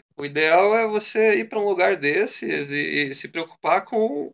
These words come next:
com o ambiente, né? Você querer aproveitar aquilo que tá acontecendo lá, né? Aproveitar os animais, aproveitar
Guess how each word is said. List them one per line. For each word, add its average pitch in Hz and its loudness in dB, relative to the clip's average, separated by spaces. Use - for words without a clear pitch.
com 185 -4
o 220 4
ambiente, 202 4
né? 139 6
Você 135 0
querer 147 2
aproveitar 170 0
aquilo 175 -2
que - -16
tá 185 -4
acontecendo 180 -4
lá, 165 2
né? 139 2
Aproveitar 127 -4
os 139 0
animais, 131 0
aproveitar 139 0